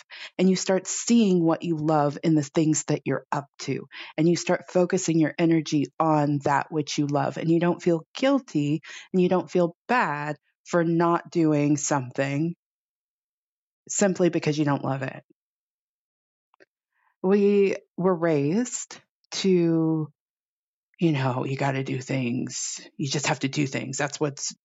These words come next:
being responsible is. You've heard, you've heard this, you know, you've heard some version of a parental or adult figure say this to you, that, "Oh, you're not gonna like everything you're up to."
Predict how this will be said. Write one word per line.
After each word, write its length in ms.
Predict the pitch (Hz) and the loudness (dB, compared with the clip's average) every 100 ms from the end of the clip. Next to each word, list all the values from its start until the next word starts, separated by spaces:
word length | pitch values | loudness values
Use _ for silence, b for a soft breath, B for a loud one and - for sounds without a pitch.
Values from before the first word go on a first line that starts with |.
| 156 | -4
being 220 | 160 151 | 0 2
responsible 640 | 135 127 147 131 - 127 | 2 0 0 0 -2 -6
is. 240 | 120 - - | -6 -6 -4
You've 160 | 160 | -4
heard, 260 | 214 220 185 | 0 0 0
you've 180 | 196 175 | -4 -2
heard 300 | 165 185 143 | 0 0 -2
this, 320 | - 139 - | -8 -10 -6
you 160 | 160 | -2
know, 100 | 156 | 0
you've 200 | 160 151 | 2 0
heard 240 | 135 170 175 | 0 -2 -2
some 340 | - 190 202 | 0 0 2
version 540 | 175 160 156 151 151 143 b b b - | 2 2 0 0 -2 -2 b b b 0
of 280 | 156 147 139 - | 0 0 -4 -4
a 100 | 143 | -4
parental 800 | - 160 160 160 160 151 151 - | -2 0 0 0 0 2 0 0
or 160 | 147 | -2
adult 340 | 143 143 147 - | -2 0 -2 -2
figure 580 | 151 143 143 139 139 135 b _ - | -4 -2 0 0 -2 -6 b _ -18
say 320 | - 330 240 | -2 2 2
this 260 | 143 139 | 0 -6
to 140 | - - | -8 -6
you, 280 | 85 87 147 | -4 -4 -4
that, 220 | 147 117 _ | -4 -6 _
"Oh, 260 | 170 180 180 - | 0 0 0 -2
you're 120 | 175 | -2
not 240 | 156 160 175 | 2 0 0
gonna 240 | 165 160 147 151 | 0 0 -2 -8
like 340 | 147 147 175 170 | -2 0 0 0
everything 400 | 165 170 175 180 | -2 0 2 2
you're 180 | 175 175 | 2 0
up 200 | 160 - | -4 -4
to." 320 | - 135 | 0 0